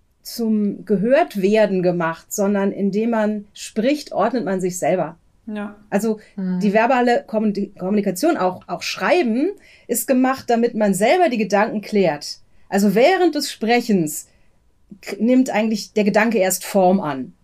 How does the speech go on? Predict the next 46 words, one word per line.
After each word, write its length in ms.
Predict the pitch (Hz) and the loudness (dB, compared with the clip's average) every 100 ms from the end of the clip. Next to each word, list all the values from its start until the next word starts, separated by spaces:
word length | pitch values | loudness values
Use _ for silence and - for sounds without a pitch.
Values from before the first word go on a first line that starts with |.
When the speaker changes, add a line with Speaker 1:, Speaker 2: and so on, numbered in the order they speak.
| _ - | _ -10
Speaker 1:
oft. 260 | 156 - | -8 -8
Speaker 3:
Mhm. 560 | 196 190 180 180 185 208 _ | -6 -4 -4 -6 -10 -14 _
Speaker 1:
Das 140 | - 214 | -2 2
ist 60 | 302 | 2
ein 60 | |
Prozess. 720 | 294 330 - 185 139 - - - _ _ - - | 2 0 0 0 0 -4 -8 -12 _ _ -12 -6
Das 180 | 202 | -6
Problem 460 | - 247 202 302 403 | -2 0 2 2 2
ist, 100 | - | 0
dass 180 | 240 - | -4 -2
wir 120 | 247 | -2
natürlich 500 | 226 214 302 262 180 | -2 -2 -2 0 -2
effizient 480 | 208 226 - 233 220 | -4 -4 -2 0 0
kommunizieren 840 | 220 214 202 196 190 - 349 254 | 0 2 2 2 0 0 2 4
wollen 280 | 190 190 175 | 4 2 2
und 220 | 196 180 180 | 0 0 4
müssen. 640 | 202 202 190 147 - - 220 | 4 2 0 0 -4 -4 -4
Und 100 | 202 | 0
das 140 | 233 226 | 0 0
passt 300 | 220 302 180 | 0 0 2
Speaker 3:
Mhm. 60 | |
Speaker 1:
nicht 180 | 220 202 | 0 0
zusammen. 640 | - 180 214 196 151 147 175 _ _ _ - - - - | -4 0 0 0 -4 -10 -16 _ _ _ -20 -20 -20 -8
<laughs> 1200 | 196 196 254 226 208 220 - 339 330 302 - 320 | -6 -4 -2 0 2 2 4 4 4 0 -6 -4
Also 200 | - 247 269 - | 2 2 2 -2
das 140 | 277 | -2
ist 120 | 339 359 | 0 2
einfach, 340 | 339 320 311 | 2 2 0
das 160 | - 262 | -4 0
liegt 240 | 262 403 | 4 4
einfach 260 | 320 311 302 | 4 2 0
in 120 | 262 | 0
der 100 | 277 | 2
Natur 400 | 262 240 - 370 415 | 0 -2 -2 0 2
der 160 | 277 | 0
Sache. 300 | 202 269 359 | 0 -4 -2
Das, 140 | 262 202 | -4 -4
das 200 | 208 226 | -4 0
merkt 260 | 269 339 | 2 2
ihr 60 | 339 | 0
jetzt 180 | 311 - | 0 0
auch, 180 | 269 226 | -2 4
wenn 260 | 254 269 254 | 4 6 4
ich 200 | 285 - | 0 -2
spreche, 460 | - 262 262 160 | 0 0 2 0
ne? 200 | 160 254 | 0 -2